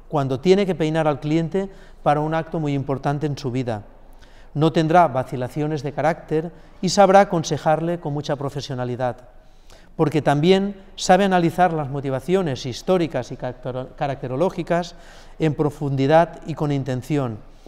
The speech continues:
Y no dice, "Ay, mira, ese día es que me entretuve haciendo prácticas y me salió un peinado diferente, en este color, en estas mechas, y ahora se lleva en la calle,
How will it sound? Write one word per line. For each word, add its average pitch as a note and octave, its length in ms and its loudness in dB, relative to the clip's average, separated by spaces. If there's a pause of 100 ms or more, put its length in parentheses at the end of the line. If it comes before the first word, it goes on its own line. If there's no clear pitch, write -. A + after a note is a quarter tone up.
(220)
Y F#3 100 4
no F#3 120 6
dice, D#3 340 0
"Ay, A#3 200 8
mira, A3 280 2
ese G3+ 200 2
día A3 140 4
es A3+ 80 0
que A3+ 100 0
me F#3 80 2
entretuve D3 440 0
haciendo E3 320 -2
prácticas G#3 680 0 (340)
y - 100 2
me E3+ 100 4
salió E3+ 240 4
un E3+ 80 2
peinado F3+ 340 2
diferente, C#3+ 600 -2 (500)
en C#3 140 -2
este C#3+ 280 -2
color, G#3 640 2
en C#3 160 -6
estas C3 300 -8
mechas, G3 560 -2
y F3 80 2
ahora G3+ 160 2
se A#3+ 120 -4
lleva G3+ 180 0
en D3 60 -4
la C3 100 -6
calle, C#3+ 340 -4